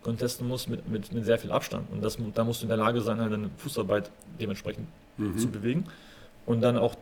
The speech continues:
Speaker 1: äh, dementsprechend auch den, den Wurf, äh, zu, zu, zu,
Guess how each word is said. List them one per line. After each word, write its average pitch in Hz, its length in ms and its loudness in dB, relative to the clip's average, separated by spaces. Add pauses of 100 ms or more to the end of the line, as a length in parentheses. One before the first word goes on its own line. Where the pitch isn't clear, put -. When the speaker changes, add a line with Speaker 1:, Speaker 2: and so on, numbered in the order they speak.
Speaker 1:
äh, 117 160 4
dementsprechend 113 520 -2
auch 110 80 -4
den, 107 260 -4
den 107 220 -4
Wurf, 110 420 0
äh, 101 460 0
zu, - 300 -4
zu, 101 520 -4
zu, 101 560 -2